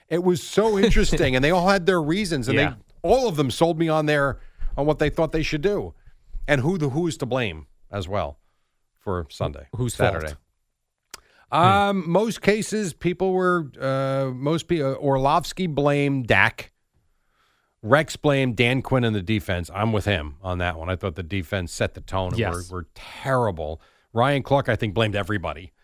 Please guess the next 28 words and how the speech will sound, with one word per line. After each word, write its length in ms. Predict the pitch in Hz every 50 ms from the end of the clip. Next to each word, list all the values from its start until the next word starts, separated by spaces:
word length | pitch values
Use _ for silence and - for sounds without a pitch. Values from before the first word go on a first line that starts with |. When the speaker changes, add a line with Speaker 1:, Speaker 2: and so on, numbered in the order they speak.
| _ _ _ -
Speaker 1:
And 100 | 147 160
then 120 | 190 214 233
you 80 | 240
got 80 | 233 208
people 220 | - 208 196 208 196
just 160 | 170 151 -
blaming 320 | 175 180 185 185 185 165
Jerry 280 | 135 170 175 175 170 160
Jones, 320 | 139 190 208 202 165 - - _ _ _ -
which 140 | 165 -
I 80 | 208 202
find 400 | - - - 214 247 262 240 190
comical 540 | - - 160 170 170 175 170 135 - 135 120
from 220 | - - 120 110
this 120 | 110 104 -
standpoint. 640 | - - 92 82 80 76 - - 80 76 78 - _ _ _ _ _ _ _ _ _ _ _ _ -
You 160 | - 151 175
can't 400 | - - - - 233 254 254 196
sit 220 | - - 233 175 -
there 160 | 214 202 185
and 180 | 170 160 139 -
tell 220 | - 151 147 147
me 100 | 143 123
that 180 | 107 110 107 -
there's 220 | 117 110 92 -
too 220 | - - - 185 196
much 240 | 202 196 175 - -
noise 640 | 131 123 117 120 120 117 101 87 82 82 80 76 -